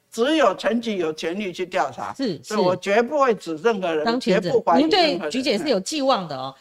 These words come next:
Speaker 2: 不过吕副总统，我今天该问都要问了，我也跟观众朋友预告一下，明天陈家军女士她会接受我们的视讯专访哈。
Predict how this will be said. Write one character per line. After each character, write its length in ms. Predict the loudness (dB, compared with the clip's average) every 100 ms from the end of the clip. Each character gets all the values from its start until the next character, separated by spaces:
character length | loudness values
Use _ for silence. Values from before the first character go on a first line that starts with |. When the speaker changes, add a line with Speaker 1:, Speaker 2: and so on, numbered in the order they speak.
| _ _
Speaker 2:
不 100 | -2
过 40 | 2
吕 80 |
副 80 | 4
总 140 | 6 6
统， 100 | 4
我 80 |
今 160 | 2 0
天 120 | 2
该 160 | 2 4
问 200 | 2 4
都 80 | 4
要 80 |
问 240 | 6 4 4
了， 120 | 4
我 120 | 6
也 80 | 6
跟 240 | 6 6
观 140 | 6 6
众 100 | 6
朋 160 | 6
友 140 | 6 6
预 140 | 4
告 200 | 6 6
一 60 | 4
下， 180 | 2 4
明 220 | 6 6
天 320 | 6 4 4
陈 160 | 2 6
家 160 | 6
军 200 | 6 2
女 120 | 4
士 240 | 2 2 0
她 240 | 2 4
会 260 | 6 6 4
接 180 | 2 4
受 160 | 6 6
我 60 |
们 120 | 4
的 140 | 2 2
视 220 | 2 2
讯 260 | 4 2 6
专 240 | 6 6
访 260 | 4 2 4
哈。 160 | 2